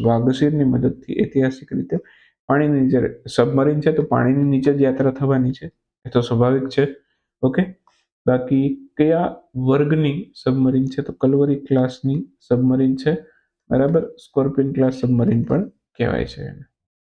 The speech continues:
ઓકે, અને વાઘશીર છે, બરાબર, એ કેટલામાં નંબરની છે?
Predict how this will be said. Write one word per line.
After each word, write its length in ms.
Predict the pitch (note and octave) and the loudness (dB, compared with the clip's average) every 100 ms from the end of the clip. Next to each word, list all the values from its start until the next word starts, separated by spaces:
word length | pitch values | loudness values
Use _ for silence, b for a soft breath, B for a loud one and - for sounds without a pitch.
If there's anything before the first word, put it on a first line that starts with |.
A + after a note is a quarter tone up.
| _ _ _ | _ _ _
ઓકે, 180 | C3 G#3 A3+ - _ _ _ _ _ _ | -2 -2 -2 -10 _ _ _ _ _ _
અને 640 | - C3 C3 C3 C3 C3 - | -2 2 2 2 2 -2 -2
વાઘશીર 680 | A#2+ B2 B2+ E3+ - F#3+ E3 | 0 0 2 0 2 0 0
છે, 360 | - B2+ - - | 0 0 -2 -4
બરાબર, 380 | D3 D3+ D#3+ D#3+ C#3+ | 0 2 0 0 -4
એ 40 | |
કેટલામાં 500 | - C#3 C3+ E3 E3 | -2 -4 0 0 2
નંબરની 500 | B2+ B2+ B2 A#2+ A#2 | 2 2 2 0 -2
છે? 160 | - | -4